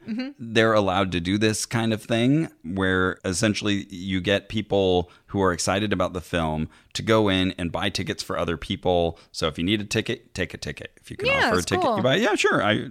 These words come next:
Speaker 2: I kinda like that model.
Speaker 1: It, it's kinda like, um, Max Fun saying you can give those memberships to, to, you know, an anonymous community member
Speaker 2: Right.
Speaker 1: who comes in and claims that they need it.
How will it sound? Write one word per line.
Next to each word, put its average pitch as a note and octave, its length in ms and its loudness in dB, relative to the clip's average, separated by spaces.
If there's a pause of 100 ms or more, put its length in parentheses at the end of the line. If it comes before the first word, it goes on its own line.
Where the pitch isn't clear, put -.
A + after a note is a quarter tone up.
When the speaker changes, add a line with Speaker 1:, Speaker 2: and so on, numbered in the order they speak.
(100)
Speaker 2:
I - 80 -6
kinda F2+ 180 -6
like C3 180 -2
that - 140 0
model. E2+ 220 0
Speaker 1:
It, G#3+ 140 -4
it's B3 180 -2
kinda B3 240 2
like, B3 240 2
um, A3 340 0
Max G#3 380 -2
Fun G3 380 -4
saying F#3+ 340 -4
you F3 100 -4
can F#3 240 -6
give F3+ 480 -2
those F3+ 320 -2
memberships F3 720 -4
to, F3 320 -4 (220)
to, F3+ 340 -4
you E3 140 -6
know, D3+ 180 -6
an D#3+ 80 -4
anonymous E3+ 480 -2
community E3 300 -6
member D#3 160 4 (140)
Speaker 2:
Right. C#3 80 -4
Speaker 1:
who C#3+ 200 -10 (280)
comes F3+ 320 -2
in E3+ 160 -4
and E3+ 100 -8
claims E3+ 300 -6
that - 140 -10
they C#3+ 140 -4
need C#3+ 200 -10
it. - 160 -12